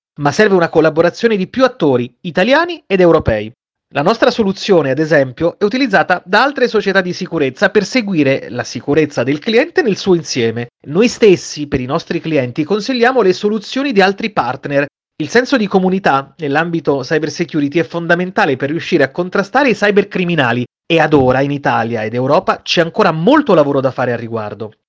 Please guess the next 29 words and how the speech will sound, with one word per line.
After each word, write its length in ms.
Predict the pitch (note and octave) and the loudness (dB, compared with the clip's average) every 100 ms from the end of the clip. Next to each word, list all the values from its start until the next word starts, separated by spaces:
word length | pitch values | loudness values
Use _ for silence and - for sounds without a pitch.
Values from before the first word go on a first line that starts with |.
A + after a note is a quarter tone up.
| - | 2
Lo 80 | F#3+ | 2
dice 240 | A#3 A#3 | 4 2
senza 320 | G#3+ A#3 A#3 | 2 2 2
mezzi 280 | A3 G3 F#3+ | 0 0 0
termini 420 | F#3+ D3 C3+ C3 | 2 2 0 -6
Bruno 280 | B2 C3 B2 | -6 -4 -4
Cordioli: 580 | B2+ A#2 B2 A#2 A#2+ C#3 | -4 -4 -4 -4 -6 -2
il 160 | G3+ G#3+ | 2 2
rischio 340 | A#3 - D#3+ | 2 0 -2
cyber 480 | D3 E3 C3 B2 A#2+ | 0 2 2 0 -2
per 160 | B2 | -4
un'azienda 440 | C#3 E3 D#3 B3 A3 | -4 -4 -2 0 2
è 20 | |
la 100 | D3 | 0
combinazione 680 | E3 F3 G3 G#3+ G#3 C4 G3 | -2 -2 0 0 0 -2 0
tra 140 | D3+ | 2
la 140 | C#3+ | 2
probabilità 600 | C3 D3+ D#3 D#3+ F#3 G3 | 2 0 0 -2 -2 -2
che 120 | D3 C3+ | -2 -2
si 160 | D#3+ | 0
verifichi 400 | E3+ E3+ D3 B2+ | 2 2 0 -4
un 80 | C3 | -6
incidente 480 | C3+ - D#3+ D#3+ E3 | -6 -2 -2 0 -4
informatico 640 | D#3+ C4+ F3+ - D#3 C#3+ - - | 0 2 2 0 0 -4 -4 -6
e 120 | D#3+ | -2
l'entità 600 | D#3 F3+ F3+ A3 G3+ C#3 | 2 2 2 -2 -2 0
del 180 | B2+ C#3 | 2 0
potenziale 540 | D#3 D#3 E3+ - D3 | 0 -2 -2 0 2
impatto, 580 | D#3+ E3+ C#3 A#2+ - D3+ | 2 0 0 0 0 -4